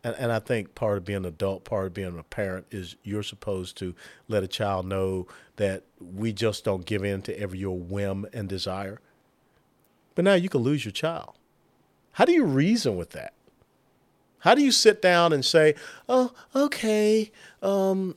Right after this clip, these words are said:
y-, you know, Johnny, Jane, y-, you don't wanna be Johnny, you wanna be Jane, and Jane, you wanna be Johnny, and we're just gonna go ahead and do it because the government says they'll come in and take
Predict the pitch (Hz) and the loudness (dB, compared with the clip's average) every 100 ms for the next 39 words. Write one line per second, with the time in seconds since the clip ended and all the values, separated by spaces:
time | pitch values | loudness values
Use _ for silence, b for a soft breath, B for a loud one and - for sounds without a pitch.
0 | - 180 196 190 190 185 - 160 185 196 | -10 -12 -4 -2 0 0 -4 -2 0 2
1 | 202 196 147 180 190 190 190 147 180 165 | 0 0 -2 -2 0 0 -2 -8 -12 -12
2 | 175 170 202 196 175 180 175 160 175 175 | -6 0 2 2 2 2 0 0 -2 -2
3 | 127 143 156 165 165 147 147 160 156 147 | -2 -2 0 -2 -2 -2 -4 -2 -2 -2
4 | 139 123 143 156 160 156 123 117 151 160 | -4 -2 -2 0 0 0 -2 0 0 0
5 | 151 156 156 143 135 120 147 147 147 139 | -2 -2 0 0 -2 -2 0 0 -2 -6
6 | B B - 156 151 - 147 170 202 - | B B -2 0 2 0 0 0 -2 0
7 | 190 175 185 180 165 156 190 160 175 175 | 0 2 2 2 0 4 4 4 0 0
8 | 151 147 156 170 160 165 147 151 143 156 | 0 0 2 0 -2 -2 -2 -2 -4 -4
9 | 147 135 123 139 139 - | -2 -4 -2 -2 -2 -6